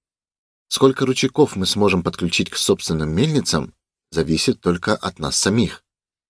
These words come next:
Это была идея, которое в какой-то степени реабилитирует отношение к деньгам в нашем представлении.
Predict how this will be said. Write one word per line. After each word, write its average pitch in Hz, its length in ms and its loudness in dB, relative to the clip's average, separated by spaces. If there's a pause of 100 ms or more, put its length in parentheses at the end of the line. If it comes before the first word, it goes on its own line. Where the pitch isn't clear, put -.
(1120)
Это 135 220 2
была 131 320 6
идея, 160 440 2 (160)
которое 185 280 0
в - 60 -6
какой-то 143 420 0
степени 117 720 2
реабилитирует 107 800 2
отношение 113 560 0
к 95 80 -2
деньгам 95 640 2
в 87 180 -14
нашем 87 320 -2
представлении. 92 840 0